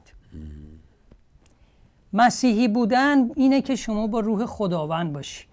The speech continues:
Speaker 2: نه اینکه تعمید گرفته باشی، نه اینکه برای دعای نجات رو خونده باشم. باید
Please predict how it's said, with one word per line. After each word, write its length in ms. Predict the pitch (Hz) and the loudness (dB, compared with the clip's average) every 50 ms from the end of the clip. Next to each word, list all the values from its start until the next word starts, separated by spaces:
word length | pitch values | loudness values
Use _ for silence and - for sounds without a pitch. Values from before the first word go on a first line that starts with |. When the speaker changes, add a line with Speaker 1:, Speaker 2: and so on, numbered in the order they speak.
| _ - - - _ - | _ -20 -20 -18 _ -4
Speaker 2:
نه 120 | 185 190 226 | 0 0 0
اینکه 340 | 240 233 214 190 - 196 175 | 2 0 -2 -2 -2 -6 -10
تعمید 480 | - - 185 175 170 170 165 156 - | -8 -6 -6 -4 -4 -4 -6 -6 -8
گرفته 360 | - 156 143 151 - - 175 | -10 -10 -10 -10 -12 -12 -14
باشی، 380 | 160 156 147 - - - - - - _ - _ _ _ _ _ _ - | -12 -12 -14 -16 -18 -20 -20 -20 -20 _ -20 _ _ _ _ _ _ -4
نه 160 | 175 185 214 | 0 0 2
اینکه 580 | 214 226 220 214 202 185 - - 185 170 160 - - - - - - - - - - _ - | 2 2 2 2 2 0 0 -2 -2 -2 -4 -6 -12 -20 -20 -20 -20 -20 -20 -20 -20 _ -2
برای 380 | 175 196 190 190 180 185 180 156 | 2 2 4 4 2 2 0 -2
دعای 400 | 147 147 180 175 170 170 170 165 | -2 -2 -2 0 0 0 -2 -2
نجات 400 | 170 165 147 139 165 151 - - | -2 -4 -4 -6 -8 -8 -8 -10
رو 60 | 160 | -12
خونده 320 | - - 175 160 143 151 | -10 -10 -10 -8 -8 -8
باشم. 300 | 147 156 - - 277 302 | -10 -12 -10 -10 -8 -8
باید 200 | 339 320 311 294 | -6 -4 -4 -6